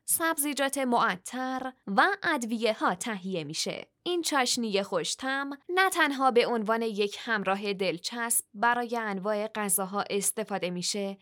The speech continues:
بلکه سرشار از خواص مفید برای سلامتیه. این چاشنی به دلیل داشتن ویتامین C و پروبیوتیک ها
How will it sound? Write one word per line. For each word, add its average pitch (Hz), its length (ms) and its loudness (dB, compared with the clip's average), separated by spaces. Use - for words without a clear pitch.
بلکه 330 420 4
سرشار 226 560 2
از 214 200 0
خواص 185 500 0
مفید 220 640 -4
برای 190 420 0
سلامتیه. 202 960 -4
این 370 200 2
چاشنی 220 760 2
به 349 140 6
دلیل 320 420 4
داشتن 247 480 2
ویتامین 220 640 -2
C 214 300 -2
و 214 140 6
پروبیوتیک 185 840 -4
ها 277 360 -4